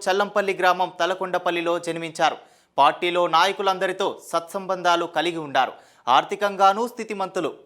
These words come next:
పెద్దగా కార్యకర్తల్లో ఆయన పట్ల వ్యతిరేక భావన ఏమీ లేదు. ఉద్యోగుల బదిలీల సమయంలో ముడుపులు తీసుకుంటున్నారన్న విమర్శ ఉంది. ఇక నియోజకవర్గంలో కాంగ్రెస్ పార్టీ నుంచి బరిలో దిగుతున్న కసిరెడ్డి నారాయణ రెడ్డికి, జైపాల్ రెడ్డికి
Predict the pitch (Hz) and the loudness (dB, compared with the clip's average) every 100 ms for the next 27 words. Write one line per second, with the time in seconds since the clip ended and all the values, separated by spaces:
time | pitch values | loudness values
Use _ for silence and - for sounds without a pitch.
0 | - 123 160 175 175 170 180 196 196 202 | -8 -2 2 2 2 2 0 -2 -4 -2
1 | 196 185 180 180 180 185 180 165 196 190 | 4 4 4 0 -4 0 -2 -2 -4 -2
2 | 185 - 143 170 190 180 113 120 151 170 | -2 0 2 4 2 0 -4 -6 -6 -6
3 | 165 127 - _ _ _ _ _ 156 170 | -6 -6 -8 _ _ _ _ _ -4 4
4 | 254 240 240 220 220 226 226 220 220 214 | 4 4 2 2 0 -2 -2 -2 -2 -4
5 | 208 214 202 - 123 151 185 202 196 190 | 0 2 2 -2 -6 -4 -2 -2 -2 -4
6 | 185 - 185 180 175 170 160 160 131 120 | -10 -8 -8 -6 0 0 2 -2 -4 -6
7 | 135 156 - 117 107 - _ _ _ _ | -6 -6 -6 -10 -10 -18 _ _ _ _
8 | _ 180 196 151 - _ 123 170 233 233 | _ 0 2 2 -2 _ -2 2 2 2
9 | 233 220 220 220 220 220 202 226 226 226 | 2 2 0 0 0 4 2 4 2 0
10 | 226 208 208 208 202 190 185 190 202 196 | 0 0 -2 -8 -10 0 0 2 -2 -2
11 | 190 196 190 175 180 180 208 190 196 185 | -4 -2 -2 0 0 0 -2 0 2 2
12 | 196 196 180 175 180 202 226 - _ - | 2 0 -2 -2 -2 -4 -6 -14 _ -20
13 | 107 147 180 214 202 196 190 196 | 0 0 4 2 2 -2 -4 -4